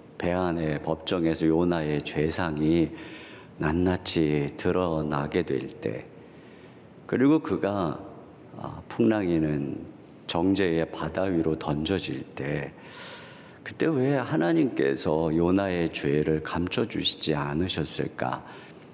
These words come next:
그 배에 요나만 죄 지은 거 아니고 많은 죄 지은 사람들이 있었을 텐데, 왜 하나님의 선지자가 이방 사람들에게 수치를 당하고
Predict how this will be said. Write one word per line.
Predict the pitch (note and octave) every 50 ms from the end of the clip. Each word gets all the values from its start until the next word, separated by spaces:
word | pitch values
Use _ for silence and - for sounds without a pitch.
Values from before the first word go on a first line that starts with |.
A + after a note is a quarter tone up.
| - - - - - - - - -
그 | - - D#3+ D#3
배에 | D#3 - G#2+ A2 A#2+ C3+ C#3 C#3+ C#3 C3+ A#2+
요나만 | G#2+ F#2+ G2 G#2 A#2 C#3+ D3 D3 C#3+ C3+ B2 A2+
죄 | - - F2+ D#2
지은 | D#2 F#2+ G#2 F#2+ F2+ F2
거 | D#2 D#2
아니고 | D2+ C#2 D2 E2 E2+ E2 - - D2
많은 | D2 D2 C#2+ B1+ - - D2 F2 A2 A#2 B2+ B2 A2+
죄 | - F2+ E2 D#2+
지은 | - G2+ A2+ A2+ A2
사람들이 | F#2+ G#2+ G2+ F#2 F#2 F2 E2 D#2 E2 E2 D#2+ D#2
있었을 | D#2+ D#2 - A2+ G#2+ G2+ - - D#2+ -
텐데, | - - - - G#2 - - C#2 - - A2+ B2+ C#3 - - - - - - - - - - - - - - - - - -
왜 | - A#2 C#3
하나님의 | D3 - - - F3 F3+ F3+ F3+ F3 E3 D#3 C3+ A#2+ G#2 E2+ F#2 E2+ C2+ C#2 D2 D#2+
선지자가 | - - A#2 A#2+ A#2+ A2+ G2 G2 E2+ D#2 E2 E2 D#2 D2 C#2+ D2 C#2+ C#2 C#2 C#2 C2+ C2+ - - - - D#2 D2+ - D2+ D2+ D#2 D2+ - - - - - - - - - - - - - - -
이방 | - F#2 F#2+ G#2 B2 B2+ C3 B2 A2
사람들에게 | G2+ - G2+ E2+ F2 F2+ F2 F2 E2+ E2 D#2+ D#2 D#2 D2 C#2 - - G2+ A2+
수치를 | A2+ - - - - - - C3+ A2+ A2 G#2 F#2 E2+ D#2 D2 D2 D2+
당하고 | - - D#2 D2+ D2+ D#2+ D2+ D2 - - - - A#2 C#3 E3+ G#3 -